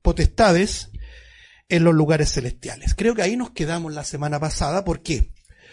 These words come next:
Porque decíamos que ahora mismo todas las iglesias locales que se están reuniendo hasta ahora quizás en Chile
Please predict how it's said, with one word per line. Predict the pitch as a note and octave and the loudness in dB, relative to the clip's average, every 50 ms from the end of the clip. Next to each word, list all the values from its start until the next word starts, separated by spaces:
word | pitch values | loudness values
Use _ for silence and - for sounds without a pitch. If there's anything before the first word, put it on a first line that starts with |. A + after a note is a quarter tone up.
| - - - - _ | -20 -20 -20 -14 _
Porque | - F3 F3 F3+ - F#3+ | -2 -2 -2 2 2 2
decíamos | F3+ F3+ - - - A3+ A#3 A3+ A3 G#3+ - | 2 2 0 0 0 0 0 2 0 -2 0
que | - A3 | 2 2
ahora | G3 F#3 F3+ E3+ | 2 2 0 -2
mismo | F#3 A#3 B3 A#3 G3 D3+ C#3 - | -2 0 0 0 0 -2 -4 -2
todas | - A3 B3+ C4+ C4 | 0 0 0 2 0
las | B3 A3 - G#3 | -2 -4 -4 -4
iglesias | F#3+ G3+ G3 - G#3 F#3 | -4 -4 -4 -2 -2 -4
locales | F3+ E3+ E3+ G3+ G3+ G3+ F#3 | -4 -2 0 0 -2 -2 -2
que | E3+ | -6
se | D#3 E3+ | -8 -10
están | - - F#3 F3+ | -8 -6 -6 -4
reuniendo | E3 E3+ E3 E3 F3+ F#3 F3+ E3+ | -4 -4 -4 -4 -4 -4 -4 -6
hasta | D3+ - - C#3 | -8 -6 -4 -2
ahora | D3+ E3+ F#3+ G3 G3 | 0 0 0 0 -2
quizás | F3 F3+ E3 - G#3 G3+ A3 - - - - - | -4 -4 -4 -2 -2 -2 -4 -6 -8 -8 -10 -10
en | D3 C#3+ B2+ | -10 -12 -10
Chile | - - - G3+ G3+ F#3 F#3+ F#3+ F#3+ F#3+ | -4 -2 0 0 0 -2 -4 -6 -6 -8